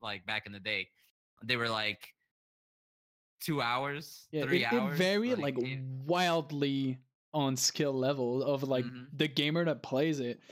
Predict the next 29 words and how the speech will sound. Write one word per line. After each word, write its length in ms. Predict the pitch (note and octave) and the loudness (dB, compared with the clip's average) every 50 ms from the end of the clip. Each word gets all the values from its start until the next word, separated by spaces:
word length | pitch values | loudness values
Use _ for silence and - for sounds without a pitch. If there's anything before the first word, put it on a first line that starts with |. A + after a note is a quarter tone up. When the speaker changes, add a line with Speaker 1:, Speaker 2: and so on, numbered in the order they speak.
| - - - _ _ - | -20 -20 -20 _ _ 0
Speaker 2:
If, 260 | D#3 F3 F3 - A3 - | 0 0 0 0 0 0
if 160 | G#3+ G#3+ - | 0 2 2
we 80 | B3+ A3+ | 2 2
take 180 | B3+ B3 B3 | 2 2 2
one 240 | A3 F#3+ F#3 F3 D#3+ | 2 2 2 2 0
core 240 | - - F3 F3+ F#3+ | 0 2 2 4 4
example 500 | F#3 E3 D#3 D3+ D#3 D#3+ F#3 F#3 G3 G3 | 4 2 2 2 2 2 2 4 4 4
that 120 | E3+ C#3+ C3 | 2 2 2
everyone 680 | C3 D3 C#3 D3 D3 D3 C#3 C#3+ C#3 C#3+ C#3 C3+ C3 - _ _ _ _ - | 0 0 2 2 2 2 4 2 2 2 0 -2 -4 -6 _ _ _ _ -4
and 160 | D3 C#3+ C#3 | -2 0 2
their 100 | C#3+ C#3 | 2 2
mom 320 | C3+ C3 B2+ C3+ D3+ D#3 D3 | 2 2 2 2 2 2 2
probably 420 | - D#3+ D3 C#3+ C#3+ D3+ D3+ D3+ | 2 0 0 0 2 2 2 2
have 220 | D3+ D3+ C#3+ - - | 4 2 0 -2 -4
played, 380 | - - D#3 D#3+ E3+ F3+ E3+ | -2 0 2 2 4 2 2
and, 200 | D3+ D3 C#3+ C3+ | 2 0 0 0
like, 180 | C3 C3 B2+ - | 0 0 0 0
literally 520 | C3+ C#3+ D3 D#3 D#3+ D#3 D#3+ E3 F3 F3+ F3+ | 2 2 2 2 2 2 2 4 2 2 2
their 160 | G3 G3 G3+ | 2 2 2
mom, 280 | G3 G3+ G#3 G#3 G3+ F3 | 2 2 2 2 2 2
is, 180 | D3 D3 - | 2 0 2
like, 160 | D3+ C3+ C3 | 0 0 0
Super 260 | - - D3 - C#3 C3 | 0 -2 0 0 0 0
Mario 320 | B2+ B2 B2+ B2+ C3 C3 | 0 0 0 0 0 0
Bros, 460 | C3 C#3 C3 C3 D3+ F#3+ A3+ A3+ - D3 | 0 0 2 2 2 2 0 -2 -2 -2
like, 160 | C3 C3 B2+ | -2 -2 -2
the, 80 | B2+ | -2
Speaker 1:
Mm-hmm. 340 | A#2+ D3+ D#3+ F3+ - B2 A#2 | -2 0 2 2 2 2 2
Speaker 2:
the, 160 | G#2 G#2 - | 0 -4 -6